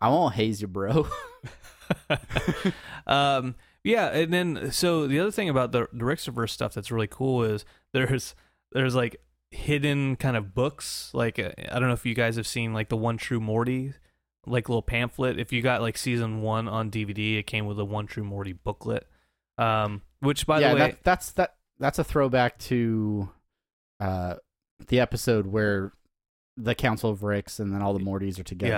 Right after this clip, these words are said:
Speaker 2: Yeah.
Speaker 1: and they believe in a One True Morty, things
Speaker 2: Yeah.
Speaker 1: like that. So these are, like, these are almost like religious tracts that, that, that expand on the,
Speaker 2: <laughs>
Speaker 1: uh, religious,
Speaker 2: Yes.
Speaker 1: uh, be-, beliefs of the One True Morty.
Speaker 2: Which, which, by the way, so season one came with the f-, actual physical, like, little handbook,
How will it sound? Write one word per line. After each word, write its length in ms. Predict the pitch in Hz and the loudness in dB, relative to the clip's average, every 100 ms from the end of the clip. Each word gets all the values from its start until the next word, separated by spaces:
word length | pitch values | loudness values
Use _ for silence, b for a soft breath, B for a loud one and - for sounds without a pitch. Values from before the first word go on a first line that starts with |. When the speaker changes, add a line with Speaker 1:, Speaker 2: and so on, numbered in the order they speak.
| 92 | -2
Speaker 2:
Yeah. 40 | |
Speaker 1:
and 100 | 92 | -4
they 60 | 92 | -6
believe 320 | 90 95 98 | -4 -4 -2
in 100 | 95 | -4
a 60 | |
One 180 | 90 92 | -4 -6
True 160 | - 101 | -6 -8
Morty, 300 | 92 90 92 | -8 -8 -2
things 100 | 123 | 0
Speaker 2:
Yeah. 140 | 117 | 2
Speaker 1:
like 100 | 104 | 0
that. 160 | 98 95 | -4 -6
So 80 | 107 | -4
these 160 | 120 | 0
are, 80 | 160 | 2
like, 200 | 151 131 | 2 2
these 180 | 139 127 | 0 0
are 60 | 160 | 2
almost 220 | 151 151 | 2 0
like 140 | 135 | 0
religious 380 | 113 110 107 104 | 0 0 -2 -4
tracts 720 | - - 95 92 - - - - _ _ _ _ _ - | -6 -2 -2 -2 -10 -16 -18 -20 _ _ _ _ _ -2
that, 280 | 120 110 - | 0 0 -2
that, 300 | 110 - 110 | -4 -2 -2
that 180 | 117 110 | -2 -4
expand 760 | - - - 113 107 104 98 | -8 -6 0 2 2 0 -4
on 260 | 95 104 98 | -4 -4 -4
the, 600 | 95 98 95 - - 139 - | 0 0 0 -4 -4 -6 -6
Speaker 2:
<laughs> 100 | _ | _
Speaker 1:
uh, 200 | 110 104 107 | -4 -2 0
religious, 920 | 117 117 117 123 110 110 101 - - | 0 0 2 2 2 0 -2 -8 -6
Speaker 2:
Yes. 360 | 120 120 104 95 | 0 2 2 -2
Speaker 1:
uh, 140 | 92 | -8
be-, 280 | 87 104 104 - _ | -6 -4 -4 -6 _
beliefs 560 | 113 101 101 95 - - | -2 0 -2 -4 -8 -12
of 240 | 110 95 | -10 -8
the 80 | 92 | -8
One 160 | 87 87 | -6 -8
True 200 | - 87 | -10 -2
Morty. 80 | |
Speaker 2:
Which, 220 | 156 160 - | 0 0 0
which, 220 | 165 156 | 0 2
by 160 | 180 | 2
the 100 | 165 | 2
way, 380 | 160 151 143 127 | 2 2 2 2
so 300 | - 139 131 | 0 2 2
season 380 | 120 151 143 131 | 2 2 2 2
one 180 | 127 123 | 2 0
came 280 | - 127 127 | 0 2 2
with 220 | 117 110 | 0 0
the 80 | 113 | -2
f-, 180 | 101 - | -4 -2
actual 300 | 113 107 107 | -2 0 -4
physical, 640 | - 120 113 110 107 104 | -4 -4 -2 -2 -2 -2
like, 180 | 104 104 | -2 -2
little 160 | 107 98 | -2 -4
handbook, 680 | - 117 110 98 101 101 | -4 -4 -4 -2 -4 -6